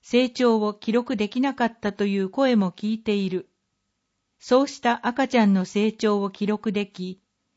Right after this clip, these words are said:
心配な病気のキューアンドエーや助言、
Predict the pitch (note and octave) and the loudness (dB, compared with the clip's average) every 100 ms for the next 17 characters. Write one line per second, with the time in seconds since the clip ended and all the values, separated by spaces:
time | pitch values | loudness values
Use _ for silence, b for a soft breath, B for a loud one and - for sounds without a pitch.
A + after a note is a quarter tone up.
0 | _ - A#3 A#3+ A#3+ A3+ A3+ A3 G#3+ G#3+ | _ 2 6 6 6 6 6 4 4 2
1 | G#3 G#3+ G3+ G3 A3 A#3+ B3+ B3 A#3 B3 | 2 2 2 0 -2 0 2 4 4 4
2 | A#3+ A3+ F#3 E3+ F3+ F3+ F#3 F3+ F#3 | 2 2 0 -2 -2 0 0 -2 -8